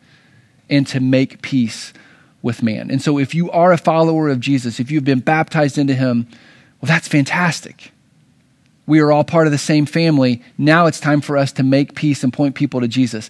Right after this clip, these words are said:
But if you know you're not at peace with God right now, my question for you is, what are you waiting for?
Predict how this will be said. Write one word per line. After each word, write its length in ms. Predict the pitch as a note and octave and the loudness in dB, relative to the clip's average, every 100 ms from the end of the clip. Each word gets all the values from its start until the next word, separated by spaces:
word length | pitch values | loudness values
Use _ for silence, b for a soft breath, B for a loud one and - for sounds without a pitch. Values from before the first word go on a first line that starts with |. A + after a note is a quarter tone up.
| B B B B B B B _ _ _ _ _ - | B B B B B B B _ _ _ _ _ -6
But 100 | C3 | -4
if 140 | B2+ C#3 | -2 0
you 100 | C#3 | 2
know 220 | D3 E3 | 4 2
you're 180 | D3+ D3+ | 2 2
not 240 | C#3 C#3 | 2 0
at 100 | B2+ | -2
peace 300 | - C#3 - | -6 -6 -4
with 180 | C3 - | -6 -2
God 280 | B2+ B2 B2 | -2 0 0
right 200 | A#2 A2 | -2 -2
now, 320 | A2+ G#2 A#2 - | -6 -8 -12 -8
my 140 | B2 | -8
question 380 | - C3+ - A#2+ | -4 -6 -4 -6
for 100 | B2 | -2
you 100 | B2 | -2
is, 120 | A#2 | -2
what 120 | C3 | -2
are 40 | B2 | 0
you 80 | |
waiting 240 | A2+ G#2+ G#2 | 0 -4 -6
for? 280 | - B2 | -10 -14